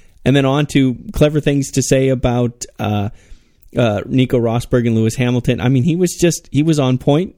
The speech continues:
He was clever. He was snappy. It's like, stop being good at things.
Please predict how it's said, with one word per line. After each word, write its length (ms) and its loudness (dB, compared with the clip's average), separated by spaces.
He 140 4
was 140 2
clever. 540 0
He 120 0
was 180 0
snappy. 560 -2
It's 160 -2
like, 200 0
stop 340 0
being 180 4
good 140 2
at 140 0
things. 400 0